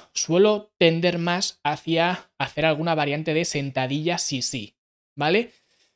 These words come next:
No es excluyente, es decir, por ejemplo,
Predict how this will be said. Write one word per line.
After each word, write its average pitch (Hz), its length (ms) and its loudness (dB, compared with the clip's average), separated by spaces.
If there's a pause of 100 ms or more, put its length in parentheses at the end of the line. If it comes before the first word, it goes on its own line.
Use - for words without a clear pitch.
(200)
No 160 140 0
es 220 140 0
excluyente, 214 720 2
es 175 80 0
decir, 190 280 2
por 147 120 -4
ejemplo, 175 560 0